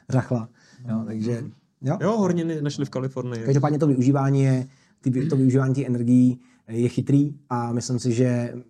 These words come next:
Speaker 1: jako to chytli i za správný konec. Jakože celkově si myslím, že tohleto pro tu zemi je výborný krok dopředu.
Speaker 3: Hmm. A oni toho dělají samozřejmě víc, oni jako se snaží ty mladý edukovat, m-, mají všichni tablety ve školách, jo.
Speaker 1: Angličtina.
Speaker 3: A angličtinu, protože byli jako, nebyli schopni se domluvit, takže angličtinu na nich cpou, tablety jim dávají, aby byli gramotní s těma technologiemi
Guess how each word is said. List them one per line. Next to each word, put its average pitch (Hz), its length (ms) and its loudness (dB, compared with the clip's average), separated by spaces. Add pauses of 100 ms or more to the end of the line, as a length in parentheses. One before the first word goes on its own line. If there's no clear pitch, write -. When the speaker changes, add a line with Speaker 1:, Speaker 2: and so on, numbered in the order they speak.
(220)
Speaker 1:
jako 135 180 -2
to 139 100 0
chytli 139 320 0
i 131 60 2
za 131 120 0
správný 127 380 -4
konec. 110 280 -8
Jakože 117 280 -2
celkově 127 300 -4
si 127 100 -8
myslím, 120 200 -4
že 123 60 -4
tohleto 123 280 -4
pro 117 140 -6
tu 123 80 -6
zemi 117 240 -4
je 113 260 -8 (440)
výborný 127 380 2
krok 120 160 -2
dopředu. 113 280 -8
Speaker 3:
Hmm. - 380 -20
A 131 60 2
oni 151 140 4
toho 165 100 0
dělají 165 180 -2
samozřejmě 160 440 -2
víc, 131 220 0
oni 135 160 -2
jako 131 180 -2
se 139 80 -4
snaží 135 280 -4
ty 147 80 -6
mladý 135 280 -2
edukovat, 131 560 -6
m-, 123 240 -4
mají 120 160 -2
všichni 127 240 -4
tablety 139 380 -2
ve 131 100 -2
školách, 123 480 -6
jo. 123 60 -4
Speaker 1:
Angličtina. 120 460 -2
Speaker 3:
A 127 120 0
angličtinu, 131 880 0
protože 127 340 -4
byli 120 260 -6
jako, 120 200 -8
nebyli 120 280 -4
schopni 123 240 -6
se 139 100 -2
domluvit, 139 320 0
takže 120 200 -6
angličtinu 139 520 -6
na 123 60 -8
nich 117 180 -14
cpou, 101 280 -8
tablety 139 400 -2
jim 120 140 -2
dávají, 110 300 -2
aby 123 140 -8
byli 127 140 -4
gramotní 135 400 -4
s 131 60 -10
těma 131 160 -8
technologiemi 131 560 -4